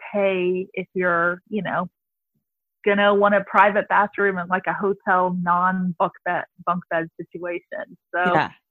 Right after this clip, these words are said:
Speaker 1: like I said, Greenland was not cheap, not at
Speaker 2: Eh,
Speaker 1: all.
Speaker 2: so was the currency in euros or?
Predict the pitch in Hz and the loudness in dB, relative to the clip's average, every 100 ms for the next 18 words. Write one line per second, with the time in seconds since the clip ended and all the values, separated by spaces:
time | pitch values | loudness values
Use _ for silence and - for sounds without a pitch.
0 | - 214 247 226 - 202 160 - 202 254 | -4 -4 -2 -6 -2 -2 -4 -2 0 0
1 | 320 320 311 _ _ - 185 170 180 165 | 0 0 -2 _ _ -10 -10 -8 -8 -6
2 | 160 160 - - - - _ _ - 170 | -2 -2 -2 -12 -14 -14 _ _ -16 -8
3 | 170 165 - - 92 - - - 262 247 | -4 0 0 -2 -4 -10 -6 2 6 6
4 | 240 240 262 269 277 - 269 247 214 202 | 4 0 4 4 4 2 4 4 6 6
5 | 190 220 285 339 349 - 196 190 185 175 | 8 8 8 6 4 0 2 4 6 4
6 | 175 | 2